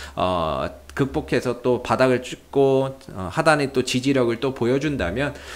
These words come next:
다음 한 주는 또 반등으로 가는 가운데,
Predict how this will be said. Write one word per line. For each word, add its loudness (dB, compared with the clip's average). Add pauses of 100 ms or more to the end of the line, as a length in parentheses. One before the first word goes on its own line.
(100)
다음 4
한 2
주는 0
또 0
반등으로 2
가는 0
가운데, 0